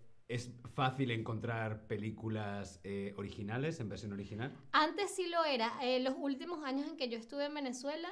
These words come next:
Speaker 2: sí empezó
Speaker 1: Ha
Speaker 2: a cambiar
Speaker 1: cambiado.
Speaker 2: un poco. Era muy difícil encontrar una versión original, ah, pero cuando, como les dije, cuando yo era más joven,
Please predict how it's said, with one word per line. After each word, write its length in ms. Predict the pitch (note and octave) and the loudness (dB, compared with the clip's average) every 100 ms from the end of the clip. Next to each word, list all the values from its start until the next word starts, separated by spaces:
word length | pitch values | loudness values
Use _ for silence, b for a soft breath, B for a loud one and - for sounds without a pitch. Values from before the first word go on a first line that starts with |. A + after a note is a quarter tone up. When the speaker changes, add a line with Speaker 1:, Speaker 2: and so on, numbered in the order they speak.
| - | -8
Speaker 2:
sí 160 | - | 0
empezó 340 | B3 B3 B3+ C4+ | 2 2 0 0
Speaker 1:
Ha 40 | |
Speaker 2:
a 60 | B3+ | 0
cambiar 360 | C4+ C4 B3 | 2 2 2
Speaker 1:
cambiado. 80 | A#3+ | 2
Speaker 2:
un 160 | B3 B3 | 0 -2
poco. 300 | G#3+ G3+ F#3+ | -4 -2 0
Era 160 | G#3+ A#3+ | 6 8
muy 280 | C4+ D4 D4 | 10 8 6
difícil 480 | C#4+ C#4+ C#4 C#4 | 2 0 0 2
encontrar 480 | C4+ C4+ A#3 G#3+ G#3+ | 0 0 -2 -2 -4
una 200 | G#3+ B3 | -2 0
versión 340 | A#3+ F#3+ G3+ G3+ | 0 -2 -6 -4
original, 580 | A3+ B3 G#3 G3+ B3+ F4+ B B B B - | -4 -2 -2 -2 -2 -4 B B B B 2
ah, 220 | G#3+ G#3 G#3 | 6 6 6
pero 200 | A3+ A3+ | 2 2
cuando, 340 | G3+ G3 G3+ | -2 -2 -4
como 140 | G3 F#3+ | -4 -2
les 120 | F#3+ | 0
dije, 200 | G3+ F#3+ | 0 2
cuando 200 | F3+ F3 | 0 0
yo 100 | F3 | 0
era 100 | F#3 | 0
más 240 | C#4 A3+ - | -2 -4 -8
joven, 420 | - C#4+ G#3+ | -4 -2 -2